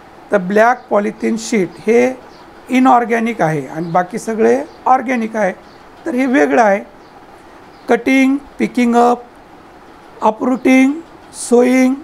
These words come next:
डिगिंग. आता कटिंग, पिकिंग अप, अपरूटिंग, सोईंग, डिगिंग. तर हे कटिंग, पिकिंग अप, अपरूटिंग आणि digging हे सगळं harvesting आहे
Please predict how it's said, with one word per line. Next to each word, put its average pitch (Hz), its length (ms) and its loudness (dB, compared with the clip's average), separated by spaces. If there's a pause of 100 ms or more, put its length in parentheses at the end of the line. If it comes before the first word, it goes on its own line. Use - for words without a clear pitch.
(240)
डिगिंग. 220 440 2 (1000)
आता 330 180 -2
कटिंग, 247 720 0 (240)
पिकिंग 226 380 -2
अप, 208 320 4 (240)
अपरूटिंग, 208 800 -2
सोईंग, 202 720 -2
डिगिंग. 196 300 -2 (1120)
तर 262 60 2
हे 262 80 4
कटिंग, 254 760 -2 (260)
पिकिंग 247 340 0
अप, 226 360 2
अपरूटिंग 220 760 -2 (920)
आणि 208 200 -2
digging 220 340 0
हे 226 100 -2
सगळं 240 260 -2
harvesting 220 680 -2
आहे 180 300 0